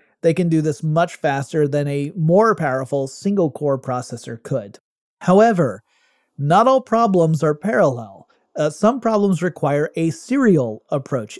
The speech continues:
S E R I A L, not Cap'n Crunch. And a serial approach means that you can't just divide the problem up into parts. You have to go from beginning through all the way to the end. And in those cases,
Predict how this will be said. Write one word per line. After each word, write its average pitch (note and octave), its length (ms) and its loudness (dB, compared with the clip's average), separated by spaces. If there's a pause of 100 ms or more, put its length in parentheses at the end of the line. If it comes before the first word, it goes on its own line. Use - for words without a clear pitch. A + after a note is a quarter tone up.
S F3+ 360 -2
E F3+ 340 -2
R D#3 320 2
I D3 340 -2
A D3 320 -2
L, B2+ 300 -4
not C#3+ 360 -6 (220)
Cap'n C#3 320 -8
Crunch. - 520 -10 (640)
And E3+ 160 4
a F3+ 40 2
serial C#4+ 380 0
approach G3 380 0
means F3+ 320 -2
that E3 180 0
you F3+ 100 -2
can't A#3 300 -2
just F#3 260 -2
divide D#3 440 2
the D3 80 -4
problem D3 320 0
up C3 160 -4
into B2+ 120 -6
parts. - 400 -6
You D#3+ 140 0
have E3 400 -2
to E3+ 80 0
go D3 240 0
from D3+ 320 0
beginning C3+ 560 -4 (140)
through E3 420 4
all D#3+ 160 2
the C#3+ 80 0
way C#3+ 180 0
to C3+ 120 -8
the C3 180 -6
end. C3+ 300 -6 (280)
And D#3 120 2
in D#3 160 2
those C4 260 -2
cases, C3 520 -4